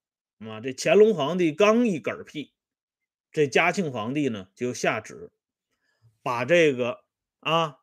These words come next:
当初丁文彬这个案子里牵扯的所有的人，只要是活着的，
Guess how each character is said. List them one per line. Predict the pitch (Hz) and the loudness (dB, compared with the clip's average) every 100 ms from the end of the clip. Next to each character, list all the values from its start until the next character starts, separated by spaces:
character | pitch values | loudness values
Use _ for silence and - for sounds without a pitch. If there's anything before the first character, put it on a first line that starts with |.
| _ _ _ _ _ _ _ _ _ _ _ _ | _ _ _ _ _ _ _ _ _ _ _ _
当 | 196 202 | 4 4
初 | 202 202 196 - _ | 0 -4 -8 -12 _
丁 | 214 220 214 | -2 0 4
文 | 175 202 | 4 2
彬 | 214 214 | -2 0
这 | 196 | 0
个 | 151 135 | 0 -2
案 | 175 175 | -2 -4
子 | 139 | -4
里 | 110 104 | -4 -6
牵 | - - 208 202 | -6 4 4 4
扯 | 196 120 | 0 -6
的 | 95 | -6
所 | 113 - 117 202 | -8 -6 4 6
有 | 196 | 6
的 | 104 101 | 4 -4
人， | 82 90 _ _ _ _ - | -10 -16 _ _ _ _ -10
只 | 208 285 | -2 8
要 | 254 170 | 8 8
是 | 147 | 2
活 | - 117 110 175 | -4 -4 -2 0
着 | 160 | -2
的， | 101 | -6